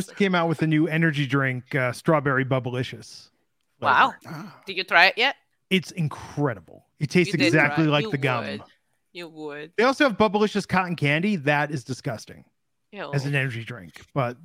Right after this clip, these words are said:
Speaker 2: the, uh, strawberry one, phenomenal. If you find it, pick that up. It's up there with, uh, Sour Patch Kids flavors is one of their best. Good stuff.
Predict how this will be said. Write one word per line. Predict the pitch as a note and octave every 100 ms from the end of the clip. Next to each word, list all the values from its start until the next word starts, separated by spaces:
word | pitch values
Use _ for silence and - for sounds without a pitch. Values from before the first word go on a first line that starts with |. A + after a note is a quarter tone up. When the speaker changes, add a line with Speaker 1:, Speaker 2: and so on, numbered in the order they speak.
| C#3
Speaker 2:
the, | D3+ C3 B2+
uh, | A#2 A2
strawberry | - D3+ C3+ D3+ F3
one, | G3 G3+ G3 - _
phenomenal. | - C#3 B2 G#2 F2 G#1+ G2 _
If | B2 -
you | B2 A#2
find | - C3+ B2 A#2
it, | G#2+ _
pick | C#3 C3
that | A#2+
up. | G#2 G#2
It's | A#2
up | D#3 B2
there | C3+ B2+
with, | A#2+ -
uh, | A2 G#2+ - _ _ _ _ _
Sour | - C#3+ C3
Patch | B2+ G#2+
Kids | - B2+ -
flavors | - G#2+ F2+ F#2 - -
is | A#2+
one | A#2+
of | G2+
their | G2
best. | - - - - _ _ _ _ _ _ _ _ _ _ _ _ _ _ _ _ _ _ _ _ _
Good | A2 G#2
stuff. | - - - - - -